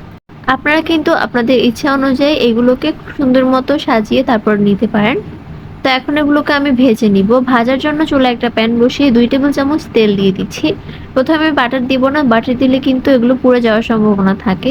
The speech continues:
তো তেলটা একটু গরম হয়ে আসলে এক টেবিল চামচ বাটার দিয়ে দিব।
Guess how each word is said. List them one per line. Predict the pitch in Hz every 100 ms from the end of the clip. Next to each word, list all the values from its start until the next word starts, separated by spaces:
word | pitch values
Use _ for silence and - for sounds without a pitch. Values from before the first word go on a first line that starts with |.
| 339 -
তো | 254
তেলটা | 262 262 262
একটু | 294 311
গরম | 277 294 247 269
হয়ে | 285 269
আসলে | 262 - 285
এক | 220 220
টেবিল | 254 247
চামচ | 247 247 262 240
বাটার | 208 196 202
দিয়ে | 208 214
দিব। | 208 202